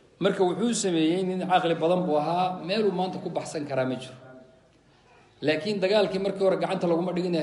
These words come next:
wuu baxsaday. Wuxuu sameeyey, meel buu galay, waa iskaga gabanayay. Habeenkii markii la gaadho oo mugdi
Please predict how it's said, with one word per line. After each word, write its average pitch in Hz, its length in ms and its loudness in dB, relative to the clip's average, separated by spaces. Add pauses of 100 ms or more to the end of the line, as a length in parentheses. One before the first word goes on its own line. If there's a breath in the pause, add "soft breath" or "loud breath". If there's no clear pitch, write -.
(160)
wuu 175 100 2
baxsaday. 131 480 -2 (220)
Wuxuu 160 100 -12
sameeyey, 147 320 -4
meel 147 220 -2
buu 147 220 -8
galay, 160 360 -2
waa 131 80 -4
iskaga 147 320 -6
gabanayay. 160 640 -4 (500 loud breath)
Habeenkii 139 500 -2
markii 139 300 -6
la 117 120 -4
gaadho 127 340 -4
oo 135 180 -4
mugdi 139 380 -6